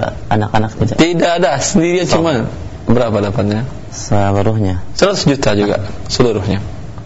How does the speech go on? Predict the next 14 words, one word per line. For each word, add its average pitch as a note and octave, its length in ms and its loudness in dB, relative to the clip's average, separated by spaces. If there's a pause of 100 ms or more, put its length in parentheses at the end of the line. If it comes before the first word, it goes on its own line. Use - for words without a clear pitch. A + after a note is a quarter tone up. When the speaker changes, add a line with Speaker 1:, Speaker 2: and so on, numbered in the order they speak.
(160)
Speaker 1:
Masya G#2 320 0
Allah. G2+ 120 -2 (120)
Speaker 2:
Ini A2+ 240 4
dia D#3+ 160 0
yang G2 60 0
nasabah. - 480 -2 (1300)
Tidak G3 200 4
ada G3+ 160 2
ahli F#3+ 120 0
waris E3+ 280 2
kecuali C3 680 2 (200)
ibu. B2 320 4 (1700)
Hmm, A#2 180 2 (300)
ibu. G#2+ 200 2